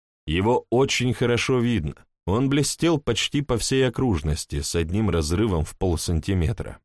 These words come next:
То есть в этом месте металл прогорел, и нужно было сточить в круговую металл, чтобы поясок заблестел по кругу. Что будет обозначать, что клапан плотно прилегает к седлу.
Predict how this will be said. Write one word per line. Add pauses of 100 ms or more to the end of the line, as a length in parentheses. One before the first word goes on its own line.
(960)
То
есть
в
этом
месте
металл
прогорел, (200)
и
нужно
было
сточить
в
круговую
металл,
чтобы
поясок
заблестел
по
кругу. (1400)
Что
будет
обозначать,
что
клапан
плотно
прилегает
к
седлу.